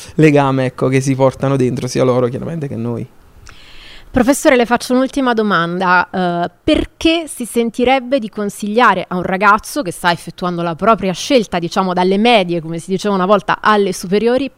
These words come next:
Speaker 2: perché scegliere il Convitto Nazionale, perché scegliere il liceo classico qui?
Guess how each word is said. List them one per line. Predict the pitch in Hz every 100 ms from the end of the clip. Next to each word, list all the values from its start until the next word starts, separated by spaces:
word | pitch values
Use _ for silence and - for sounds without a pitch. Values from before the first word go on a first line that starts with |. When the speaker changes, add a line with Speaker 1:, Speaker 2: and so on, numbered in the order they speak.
| -
Speaker 2:
perché | 180 170 - 240 262
scegliere | - - - 185 180 196 214 226 233 226
il | 170 160 165
Convitto | - 170 160 165 -
Nazionale, | 165 156 - 180 160
perché | 165 - 190
scegliere | - - 156 170 170
il | - 180
liceo | 175 175
classico | 170 156 - 165
qui? | 170 -